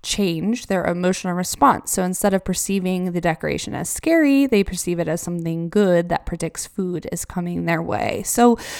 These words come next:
be really cautious of that stuff. Um,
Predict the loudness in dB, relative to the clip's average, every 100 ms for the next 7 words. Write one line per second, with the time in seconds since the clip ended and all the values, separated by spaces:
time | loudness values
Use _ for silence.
0 | -12 -2 4 6 6 4 2 2 4 2
1 | 2 2 2 0 -2 0 4 4 2 -6
2 | -2 2 4 4 2